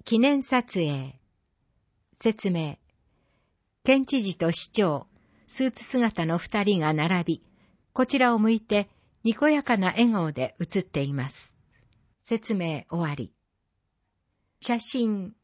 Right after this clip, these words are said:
四。一月十二日、出初め式。消防職員の制服に身を包み、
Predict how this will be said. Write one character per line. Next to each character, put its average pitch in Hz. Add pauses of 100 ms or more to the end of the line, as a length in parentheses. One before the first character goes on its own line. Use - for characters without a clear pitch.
四。 208 (880)
一 233
月 269
十 233
二 247
日、 196 (280)
出 208
初 277
め 262
式。 - (580)
消 302
防 311
職 294
員 220
の 165
制 214
服 208
に 196 (100)
身 208
を 262
包 240
み、 165